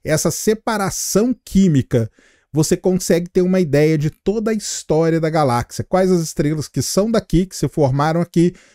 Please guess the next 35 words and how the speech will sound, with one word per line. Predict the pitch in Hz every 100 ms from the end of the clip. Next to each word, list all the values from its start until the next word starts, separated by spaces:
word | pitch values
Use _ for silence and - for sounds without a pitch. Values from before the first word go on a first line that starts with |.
| _
quais | - 165
as | 165 160
estrelas | 156 - 147 151 -
que | 160
vieram | 135 131 190 202
de | 175
outras | 160 165 147
galáxias, | 160 143 151 - 170 143
e |
aí | 151 180
pela | 185 165
forma | - - 143 196 180 160
que | -
elas | 156 143 - -
acabam | 135 - 143 143
adquirindo, | 139 127 - 123 156 180 147 - _ _ -
pela | 147
maneira | 156 147 117 160 214 196
como | 180 160
elas | 156 147
estão | - 143
distribuídas, | 139 - 143 143 131 147
você | 156 -
consegue | - 156 - 151 151 151
ter | - 139 147 - - - _ -
toda | 160 170
essa | 170 190
ideia | 165 139 156 135
de | 139
quantas | - 208 220 196
galáxias | 175 156 160 160 - 135
a | 131
Via | 143
Láctea | 131 139 - -
consumiu, | - 170 175 - 143 135 185